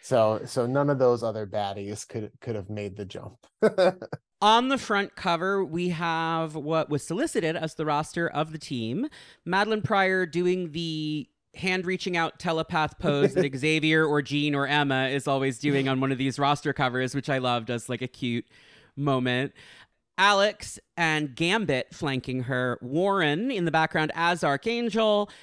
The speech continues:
Speaker 2: Emplate lurking on a tree branch. And then in the foreground,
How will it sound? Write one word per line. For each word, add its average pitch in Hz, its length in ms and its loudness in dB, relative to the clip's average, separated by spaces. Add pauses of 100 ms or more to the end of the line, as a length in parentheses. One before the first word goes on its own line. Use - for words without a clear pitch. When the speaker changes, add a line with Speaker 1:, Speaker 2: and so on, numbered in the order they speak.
(280)
Speaker 2:
Emplate 240 840 0
lurking 190 560 0
on 165 320 0
a 147 100 0
tree 269 300 -4
branch. 214 600 0
And 175 240 0
then 180 100 0
in 180 120 0
the 165 80 0
foreground, 220 800 0